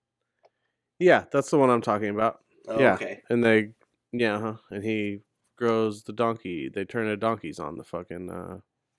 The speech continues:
Speaker 2: Yeah, I imagine I was
Speaker 1: Yeah,
Speaker 2: right, 'cause that was
Speaker 1: that's
Speaker 2: in the cartoon. I'm sure, I'm sure they did that in the movie, too. I don't, I remember the movie, but I don't remember it as much as the cartoon.
Speaker 1: I remember, I just remember that being a gnarly scene when I was a kid. Like, "Oh my God."
Speaker 2: <laughs> Yeah, right.
Speaker 1: "These motherfuckers are turning into donkeys."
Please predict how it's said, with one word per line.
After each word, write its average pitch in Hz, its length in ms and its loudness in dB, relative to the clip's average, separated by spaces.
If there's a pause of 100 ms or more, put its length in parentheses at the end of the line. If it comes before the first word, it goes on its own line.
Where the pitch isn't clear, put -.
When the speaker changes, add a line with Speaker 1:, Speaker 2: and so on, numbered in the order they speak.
(200)
Speaker 2:
Yeah, 453 100 8
I - 40 6
imagine 269 300 6
I 175 40 10
was 160 140 4
Speaker 1:
Yeah, 175 60 10
Speaker 2:
right, 170 80 8
'cause - 80 -4
that 170 100 4
was 160 80 2
Speaker 1:
that's 156 60 0
Speaker 2:
in 156 40 2
the 143 80 2
cartoon. 131 420 2
I'm 117 220 0
sure, 123 160 -4
I'm 110 80 -4
sure 117 180 -2
they 107 140 -6
did 101 160 -10
that 98 120 -8
in 98 60 -12
the 101 60 -12
movie, 104 220 -10
too. 107 160 -4
I 127 100 4
don't, 113 320 -4
I 135 140 6
remember 143 580 6 (100)
the 104 80 -12
movie, 98 240 -10
but 101 140 -14
I 101 60 -10
don't 85 140 -12
remember 95 440 -14 (140)
it 90 120 -14
as 101 160 -12
much - 220 -14
as - 60 -20
the - 80 -20
cartoon. - 320 -12
Speaker 1:
I - 20 2
remember, 120 240 4
I 120 80 6
just 120 220 0
remember 120 320 8
that 110 160 6
being 110 240 6
a - 20 2
gnarly 104 400 4
scene 107 300 0
when 95 120 0
I 92 120 -2
was 90 260 -4
a - 60 -14
kid. - 260 -8
Like, 90 220 -6
"Oh 104 100 -8
my 113 200 -8
God." 107 420 -6 (240)
Speaker 2:
<laughs> - 180 8
Yeah, 202 440 8
right. 131 320 -6 (840)
Speaker 1:
"These 170 140 6
motherfuckers 139 580 8
are 135 100 8
turning 170 360 12
into 180 160 12
donkeys." 202 760 10